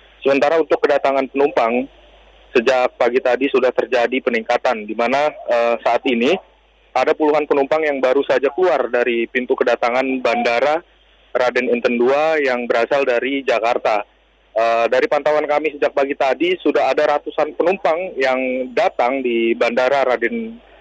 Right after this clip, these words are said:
Inten dua ini. Eh, dari data yang kami peroleh di posko terpadu Bandara Raden Inten dua,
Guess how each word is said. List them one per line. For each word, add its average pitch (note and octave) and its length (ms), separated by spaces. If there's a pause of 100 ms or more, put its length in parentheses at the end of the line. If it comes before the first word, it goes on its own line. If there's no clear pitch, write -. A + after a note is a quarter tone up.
Inten B2 400
dua A#2+ 160
ini. B2 240 (560)
Eh, C#3+ 460 (340)
dari E3 240
data F#3 240
yang F3 80
kami E3 160
peroleh D#3 400
di C#3+ 240
posko C#3+ 880
terpadu B2+ 400
Bandara B2+ 400
Raden A#2+ 320
Inten A#2 320
dua, D#3+ 320